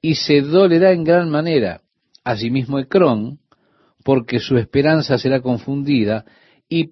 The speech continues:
perecerá el rey de Gaza, y Ascalón no será habitada. Habitará en Asdod un extranjero,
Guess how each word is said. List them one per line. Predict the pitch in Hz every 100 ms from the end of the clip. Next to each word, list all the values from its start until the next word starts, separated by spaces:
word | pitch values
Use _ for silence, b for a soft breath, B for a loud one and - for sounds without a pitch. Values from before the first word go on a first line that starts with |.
| _
perecerá | 147 139 127 156 175
el | 131
rey | 123 147 147
de | 123
Gaza, | 139 127 - 107
y | 110 113
Ascalón | - 113 127 139 123 - 120
no | 135 135
será | - 113 117
habitada. | 104 95 98 87 85 - _ _ _ _ _ _ _
Habitará | 127 135 135 143 170
en | 151
Asdod | 120 135 180 180 165 b b b -
un | 160
extranjero, | 147 - - - 113 113 - 156 117 107 123